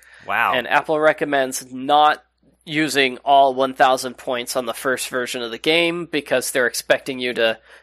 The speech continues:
Speaker 2: do updates and new content. And it looks like there's a couple of, uh, different ways you can do the achievements with the, uh, the, there's, like, a little banner. I don't know, you've seen this in Steam, right? Where it's like, "Oh,
Speaker 1: Yeah,
Speaker 2: you unlocked
Speaker 1: yeah.
Speaker 2: the achievement," and it appears in the upper left-hand corner.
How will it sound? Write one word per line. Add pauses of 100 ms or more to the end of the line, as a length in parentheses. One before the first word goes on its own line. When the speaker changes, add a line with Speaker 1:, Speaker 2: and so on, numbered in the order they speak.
(640)
Speaker 2:
do
updates
and
new
content. (680)
And
it
looks
like
there's (180)
a
couple
of,
uh, (240)
different
ways
you
can
do
the
achievements
with
the,
uh, (220)
the, (1600)
there's,
like,
a
little
banner. (120)
I
don't
know,
you've
seen
this
in
Steam,
right?
Where
it's
like,
"Oh,
Speaker 1:
Yeah,
Speaker 2:
you
unlocked
Speaker 1:
yeah.
Speaker 2:
the
achievement,"
and
it
appears
in
the
upper
left-hand
corner.